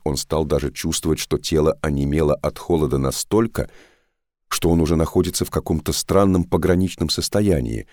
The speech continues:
между сном и бодрствованием. Легкое марево образов из потусторонней жизни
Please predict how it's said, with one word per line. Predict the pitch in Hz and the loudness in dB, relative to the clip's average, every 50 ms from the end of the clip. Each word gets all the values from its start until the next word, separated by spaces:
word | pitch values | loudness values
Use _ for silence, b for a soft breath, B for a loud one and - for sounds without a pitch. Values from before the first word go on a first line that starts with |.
| b b b b | b b b b
между | - 76 76 73 67 67 73 | -2 0 0 0 0 -2 -4
сном | 71 - - 80 80 104 113 104 92 B B B B _ | -4 -2 -2 0 2 2 2 2 0 B B B B _
и | - 92 | -4 -4
бодрствованием. | 87 80 71 92 95 80 65 - - - - - - - 57 57 52 50 52 - - _ _ _ _ _ _ _ _ _ _ _ _ _ _ _ _ _ _ _ _ _ _ _ | -4 0 2 4 4 4 2 0 -6 -8 -8 -8 -8 -8 -8 -8 -8 -8 -12 -14 -16 _ _ _ _ _ _ _ _ _ _ _ _ _ _ _ _ _ _ _ _ _ _ _
Легкое | - 60 85 90 85 - - 90 85 82 | 0 4 4 4 4 4 2 2 2 4
марево | 80 82 82 82 78 76 76 78 - - | 4 4 4 4 4 4 2 2 2 2
образов | 87 85 73 69 73 69 69 69 - b b b b b b b b _ _ | 2 2 2 2 0 0 -2 -4 -6 b b b b b b b b _ _
из | - 85 - | -6 -4 -4
потусторонней | - 90 - 85 - - - 80 80 73 69 67 62 64 | -4 -4 -4 -4 -2 0 0 2 2 2 2 2 0 -2
жизни | 60 55 60 78 104 110 101 104 107 107 104 | -2 -2 -2 -2 0 0 0 -2 -4 -4 -6